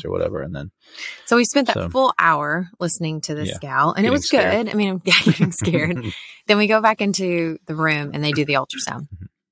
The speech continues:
Speaker 2: And she came in and she was real, like, she hit my belly and she got real s-, quiet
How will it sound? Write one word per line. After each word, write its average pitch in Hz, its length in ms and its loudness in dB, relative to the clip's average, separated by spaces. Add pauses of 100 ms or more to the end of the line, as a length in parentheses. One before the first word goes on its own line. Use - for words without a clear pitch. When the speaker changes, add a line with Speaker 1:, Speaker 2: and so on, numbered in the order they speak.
(320)
Speaker 2:
And 175 120 4
she 175 120 4
came 180 280 2
in 143 260 -4
and 131 120 -4
she 147 80 -2
was 135 140 -8
real, 131 340 -4
like, 147 160 -2
she 131 500 -2
hit 175 220 0
my 185 100 4
belly 135 460 -2
and 131 140 -2
she 135 100 2
got 135 220 0
real 123 120 -6
s-, - 200 -8
quiet 127 400 -4